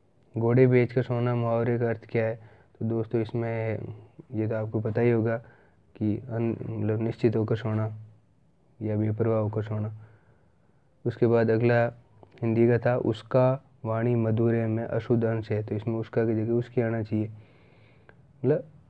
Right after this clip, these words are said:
ईजी था पेपर हिंदी का, ज़्यादा हार्ड नहीं था। उसके बाद रीजनिंग में था कि रबर को टेबल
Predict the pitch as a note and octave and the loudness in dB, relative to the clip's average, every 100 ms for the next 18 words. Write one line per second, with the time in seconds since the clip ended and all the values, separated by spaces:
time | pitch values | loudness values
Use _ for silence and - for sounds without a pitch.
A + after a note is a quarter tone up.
0 | - C3+ C#3 D3 B2+ B2 A#2 A2 A2 G#2+ | -4 2 6 6 6 4 4 2 0 0
1 | A2 A2 A2 G#2+ G#2 G#2+ G#2+ A2 G#2 G#2+ | -2 2 2 2 2 0 0 0 0 0
2 | G#2 A2+ B2+ - - _ _ - - - | -2 -4 -8 -14 -20 _ _ -20 -20 -20
3 | _ _ _ _ - A#2+ - A#2+ A#2+ A#2+ | _ _ _ _ -4 -2 4 6 6 4
4 | A#2+ A2+ A#2 A#2 B2+ C3 C3 B2 B2 B2+ | 2 4 4 6 6 6 4 4 2 0
5 | - - _ - _ _ _ _ - B2 | -8 -20 _ -20 _ _ _ _ -2 0
6 | B2 A#2+ A2+ A2+ A#2+ A#2+ G#2+ - - _ | 2 2 2 4 6 4 2 -8 -20 _
7 | _ _ _ _ B2 A2+ A#2 A#2 A#2+ A2 | _ _ _ _ 0 2 4 4 4 2